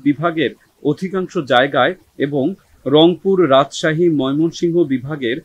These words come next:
অনেক জায়গায় অস্থায়ীভাবে দমকা হাওয়া সহ হালকা থেকে মাঝারি ধরনের বৃষ্টি বা বজ্র বৃষ্টি হতে পারে। সেই সঙ্গে দেশের কোথাও কোথাও মাঝারি ধরনের ভারী থেকে ভারী বর্ষণ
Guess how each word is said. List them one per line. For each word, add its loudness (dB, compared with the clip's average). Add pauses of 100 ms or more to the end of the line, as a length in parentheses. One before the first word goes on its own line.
(200)
অনেক 2
জায়গায় 2
অস্থায়ীভাবে -2 (340)
দমকা 0
হাওয়া -6
সহ -2 (280)
হালকা 0
থেকে -4
মাঝারি -2 (140)
ধরনের -2 (300)
বৃষ্টি 0
বা 0 (300)
বজ্র 0
বৃষ্টি -6 (240)
হতে -4
পারে। -12 (680)
সেই 6
সঙ্গে 2
দেশের 0
কোথাও -4
কোথাও -2
মাঝারি -2
ধরনের -4 (420)
ভারী 0
থেকে -6 (360)
ভারী 0
বর্ষণ -2